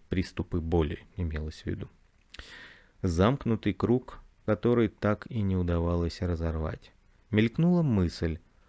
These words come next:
что лучше просто полежать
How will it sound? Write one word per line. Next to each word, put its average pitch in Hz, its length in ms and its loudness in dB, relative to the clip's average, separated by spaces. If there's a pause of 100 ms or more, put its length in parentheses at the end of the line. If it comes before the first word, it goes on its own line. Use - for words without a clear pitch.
(120)
что 95 680 0
лучше 107 540 -2
просто 107 480 -4
полежать 98 920 -2